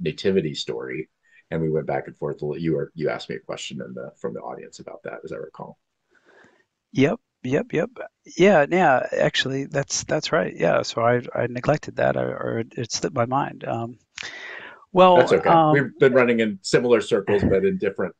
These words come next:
Speaker 1: different dimensions, <laughs> I suppose.
Speaker 2: Right, and now we, we are here, um, and I'm so glad to have you, and I'm so glad, um, that others are able to join us, and hopefully I've done this right. This is, uh,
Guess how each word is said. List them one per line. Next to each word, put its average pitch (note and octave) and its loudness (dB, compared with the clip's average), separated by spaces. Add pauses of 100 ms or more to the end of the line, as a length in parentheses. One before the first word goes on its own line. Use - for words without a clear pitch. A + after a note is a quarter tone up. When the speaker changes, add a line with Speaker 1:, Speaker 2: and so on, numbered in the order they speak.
(400)
Speaker 1:
different B2 0
dimensions, G2+ -4
<laughs> - 0
I E3 0
suppose. - -8 (540)
Speaker 2:
Right, C#3 4
and C#3 0
now E3+ 4
we, F3+ -6
we D#3+ -2
are F3 -2
here, F3 -4
um, C3 -2
and D3 -6
I'm C3+ -2
so E3 -2
glad C#3+ 2
to - -4
have C3 -4
you, B2+ -8
and - -6
I'm A#2+ -8
so D3 -6
glad, A#2+ -2 (460)
um, A#2 -4
that C3 -4
others B2+ -4
are C3+ -4
able A#2 -6
to B2+ -8
join B2+ -6
us, - -4 (100)
and B2 -6
hopefully B2+ -6 (520)
I've C3+ 0
done F3+ 2
this E3 -2
right. G3+ 4
This C#3 -8
is, C3+ -6
uh, - 0